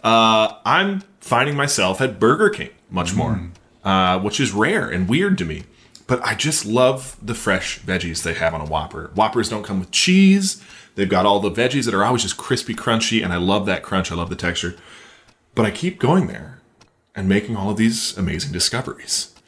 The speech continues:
Speaker 1: Uh, I recently went just to grab a little Whopper Junior, quick snack on the way home. And I'm looking at the menu, you know, as I do. They take forever there, um, 'cause they're flame broiled. So you get a lot of time to stare at that menu. And they have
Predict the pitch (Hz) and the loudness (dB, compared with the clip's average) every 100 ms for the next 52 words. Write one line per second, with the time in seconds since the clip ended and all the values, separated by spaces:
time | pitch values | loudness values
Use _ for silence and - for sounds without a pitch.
0 | _ _ _ _ _ 101 98 95 90 87 | _ _ _ _ _ 2 4 4 4 0
1 | - 101 104 113 107 101 98 139 - - | -2 0 2 2 0 0 0 0 -4 -10
2 | _ _ _ _ _ _ _ _ _ _ | _ _ _ _ _ _ _ _ _ _
3 | _ - - - 80 82 85 87 - 90 | _ -8 -8 -4 -6 -4 -6 -8 -8 -2
4 | 85 85 90 92 107 127 - 95 - - | 0 0 0 0 0 -2 -4 -6 -2 -2
5 | 95 117 - - - 92 90 95 110 131 | -2 -4 -8 -18 -8 -2 0 2 0 0
6 | - - - - _ _ _ 101 95 92 | -8 -20 -20 -20 _ _ _ -2 0 2
7 | 87 87 90 92 82 87 82 87 107 113 | 2 0 0 0 -2 -2 0 2 2 2
8 | 90 101 90 87 85 82 101 110 87 90 | 2 0 -2 -2 -4 -2 -2 -2 -6 -6
9 | 82 - 73 82 - 92 104 139 - _ | -6 -4 -2 0 0 0 -2 -6 -16 _
10 | 85 85 82 80 90 87 85 87 - 85 | -6 -2 -2 -2 -6 -8 -8 -8 -6 -4
11 | 85 82 85 95 - - - 107 135 127 | -2 -2 -2 -4 -8 -12 -2 2 6 6
12 | 107 - 87 80 - 95 - 87 - - | 4 -2 -6 -6 -10 -8 -6 -4 -6 -6
13 | 90 85 82 - - - _ _ _ 107 | -6 -8 -10 -14 -20 -20 _ _ _ 0
14 | 123 190 170 147 127 120 110 | 4 4 4 2 2 0 -10